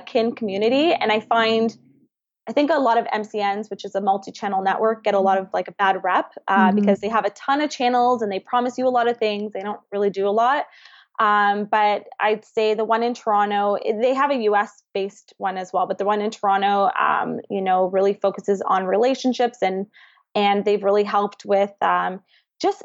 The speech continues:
Speaker 1: not, to be honest, like, I've probably brought in, since being with them, I've brought in a lot of my own brand deals, um, but they have really stepped up my game with how I pitch to brands, how I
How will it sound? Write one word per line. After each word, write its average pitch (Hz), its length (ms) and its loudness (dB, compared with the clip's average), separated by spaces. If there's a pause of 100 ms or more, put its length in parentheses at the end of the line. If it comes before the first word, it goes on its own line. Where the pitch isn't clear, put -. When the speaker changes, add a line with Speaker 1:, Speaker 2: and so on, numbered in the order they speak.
Speaker 1:
not, 311 300 0
to 311 80 0
be 370 120 2
honest, 311 320 0
like, 254 220 -2
I've 240 200 0
probably 269 300 -2
brought 233 300 0
in, 220 180 -8
since 233 200 -10
being 214 160 -4
with 220 160 -6
them, 240 180 -2
I've 208 140 -2
brought 220 200 2
in 226 60 -2
a 214 60 -2
lot 202 180 4
of 202 80 -4
my 196 180 -2
own 208 220 0
brand 254 300 0
deals, 302 500 0
um, 196 260 2
but 202 140 -4
they 214 160 2
have 233 220 -4
really 214 340 2
stepped - 540 -4
up 202 160 0
my 202 180 2
game 202 360 -4
with 208 180 -2
how 190 260 2
I 180 80 2
pitch - 400 -4
to 240 80 -6
brands, 226 680 0 (340)
how 220 260 2
I 208 200 0